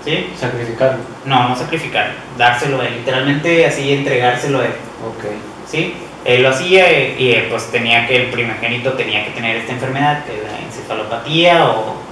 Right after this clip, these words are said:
Speaker 1: tener así la cabeza, por así decirlo.
Speaker 2: Ah, eso.
Speaker 1: Él trataba eso. Estos señores después se vio que es un gran... ¿cuál es el motivo por el cual lo siguen capturando? Bueno, voy a continuar.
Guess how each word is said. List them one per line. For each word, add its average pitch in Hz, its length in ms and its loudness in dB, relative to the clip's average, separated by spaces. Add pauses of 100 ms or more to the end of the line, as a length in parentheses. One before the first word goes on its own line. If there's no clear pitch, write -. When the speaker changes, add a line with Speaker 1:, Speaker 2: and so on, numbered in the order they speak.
(100)
Speaker 1:
tener 117 220 -2
así 117 160 -6
la 113 100 -4
cabeza, - 440 -10
por 107 160 -10
así 120 120 -10
decirlo. 117 240 -8 (320)
Speaker 2:
Ah, - 260 -12
eso. - 180 -10
Speaker 1:
Él 123 280 0
trataba 127 440 6
eso. - 140 -4 (1400)
Estos 202 1000 8
señores 185 1200 2 (120)
después - 760 2 (580)
se 135 240 -2
vio 123 300 4
que 139 260 6
es 131 160 0
un 135 200 -2
gran... 117 580 4 (360)
¿cuál 139 180 4
es 143 80 0
el 151 120 2
motivo 135 440 0
por 135 220 -2
el 120 80 -4
cual 123 180 4
lo 127 60 2
siguen 135 240 -2
capturando? 143 360 0
Bueno, 180 160 0 (260)
voy 135 120 0
a 139 80 -2
continuar. 139 320 -4